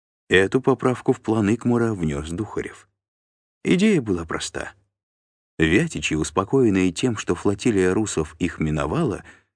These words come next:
возвратятся домой. Тут-то их и прихватят внезапно налетевшие варяги. Среди охотников был и Артём. Его взяли не столько за воинские умения.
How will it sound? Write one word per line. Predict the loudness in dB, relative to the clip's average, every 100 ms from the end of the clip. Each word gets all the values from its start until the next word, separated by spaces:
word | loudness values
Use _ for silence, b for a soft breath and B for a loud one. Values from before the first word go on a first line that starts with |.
| _
возвратятся | 0 2 2 2 -2 0 2
домой. | 2 2 0 -6 -16 _ _ _ _ _ _ _ 2
Тут-то | 2 2 _ 2
их | 2 0 -2
и | -2
прихватят | 0 0 0 0 -2 -2 -6 -8 -14 b b
внезапно | 2 4 4 2 -2 -2
налетевшие | 0 2 0 -2 -2 -2
варяги. | -2 -6 -10 -12 -20 _ _ _ _ _ _ -4
Среди | 2 4 4 4
охотников | 2 2 2 2 0 2 0 0
был | -2 -2 -2 -4
и | -6
Артём. | -6 -8 -8 -8 -14 _ _ _ _ _ _ _ 0
Его | 4 4
взяли | 2 2 2
не | 0 -2
столько | -2 -2 -2
за | -2 -2
воинские | -2 -4 -4 -6 -4
умения. | -4 -4 -8 -10 -12